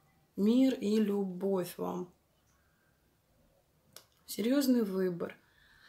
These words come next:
влюбленность, ам, у, у многих, <laughs> если не у всех, да,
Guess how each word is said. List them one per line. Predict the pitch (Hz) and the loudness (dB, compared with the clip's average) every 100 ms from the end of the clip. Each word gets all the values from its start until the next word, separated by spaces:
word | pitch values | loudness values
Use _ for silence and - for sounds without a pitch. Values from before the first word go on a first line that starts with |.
| - _ | -20 _
влюбленность, | 208 240 226 247 240 190 175 - - - 196 | 0 2 2 4 4 4 2 -4 -6 -8 -4
ам, | 196 196 190 185 - _ _ _ _ _ _ _ - | 0 0 0 -2 -8 _ _ _ _ _ _ _ -10
у, | 190 | -4
у | 196 196 208 | -2 -2 -2
многих, | 208 208 240 202 - - | 0 2 2 0 -2 -8
<laughs> | 220 214 - - | -6 -6 -8 -12
если | - 262 220 | -6 -2 2
не | 214 | 4
у | 214 | 4
всех, | 214 240 214 | 2 2 4
да, | 226 | 2